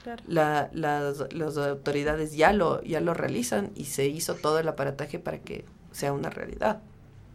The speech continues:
Speaker 1: Qué bien, qué bueno. Esa es una buena noticia.
Speaker 2: Ujú. Así hay triunfos en toda Latinoamérica, ¿no?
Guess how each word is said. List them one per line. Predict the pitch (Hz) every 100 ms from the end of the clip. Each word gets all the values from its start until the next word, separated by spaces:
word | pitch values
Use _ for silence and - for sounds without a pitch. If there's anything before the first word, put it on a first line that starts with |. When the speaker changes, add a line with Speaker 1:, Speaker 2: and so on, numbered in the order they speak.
| - - - - - - - -
Speaker 1:
Qué | - 240
bien, | 226 226
qué | 226
bueno. | 233 -
Esa | 240 247
es |
una | 247 214
buena | 208 214
noticia. | 208 220 214 - - - - -
Speaker 2:
Ujú. | 170 143 156 165 - - - - - - - - - - -
Así | 185
hay | 190
triunfos | 202 185 175 208 -
en | 147 139
toda | 202
Latinoamérica, | 208 160 143 165 170 160 -
¿no? | -